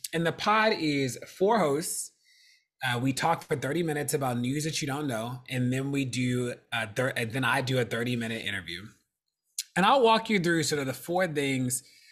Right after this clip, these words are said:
uh, that really helped me, uh, think through this. Oh, can we, can you enable screen sharing?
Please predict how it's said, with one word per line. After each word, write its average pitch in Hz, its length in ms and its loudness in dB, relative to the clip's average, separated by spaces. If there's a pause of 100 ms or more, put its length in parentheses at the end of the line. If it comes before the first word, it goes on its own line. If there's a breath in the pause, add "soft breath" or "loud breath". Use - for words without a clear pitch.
(300 loud breath)
uh, 127 160 0
that 123 160 -2
really 143 300 0
helped 127 440 -4
me, 120 460 -2 (340)
uh, 117 100 -2 (120)
think 127 260 -2
through 98 200 -10
this. - 420 -8 (260)
Oh, 120 220 -6
can 160 160 -2
we, 202 260 2
can - 160 -6
you 180 60 2
enable 165 260 0
screen 156 280 -4
sharing? 170 340 -4